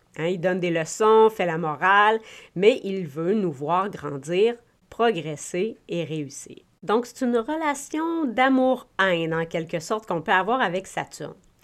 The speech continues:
Souvent, en astrologie, cette planète-là est mal perçue. On dit même que c'est une planète maléfique. Mais personnellement, je pense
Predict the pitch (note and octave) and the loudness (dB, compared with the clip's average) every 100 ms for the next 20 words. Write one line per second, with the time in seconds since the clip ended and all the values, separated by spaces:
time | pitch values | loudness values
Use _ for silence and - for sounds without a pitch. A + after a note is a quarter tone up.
0 | - - - _ - - E3+ D#3 G#3 B3+ | -20 -20 -20 _ -20 -14 -10 -2 4 6
1 | A3 F3+ D#3+ D#3 E3+ D#3+ E3 A#3+ A#3 F3+ | 4 2 -2 -4 -6 -6 -6 -6 -6 -6
2 | E3 D#3 D#3 - A3 G3 D3+ D3 - _ | -6 -6 -6 -2 0 0 -2 -6 -8 _
3 | E3 F#3 G#3 G3 E3 - - E3 E3 D#3 | -4 -2 -2 -2 -4 -6 -12 -8 -6 -6
4 | C#3 D#3+ G3+ A3 F3 - E3 E3 D#3+ F#3+ | -6 -4 -4 -4 -8 -8 -8 -4 -4 -4
5 | F#3+ F3 F3 D3+ - D3 - _ _ D3+ | -4 -2 -2 -4 -8 -14 -14 _ _ -10
6 | D3 D3+ C#3+ F3 - G3+ F#3+ F3+ G#3 A#3+ | -4 -4 -2 -6 -2 0 0 0 0 0
7 | - F3 E3 - | -4 -6 -6 -8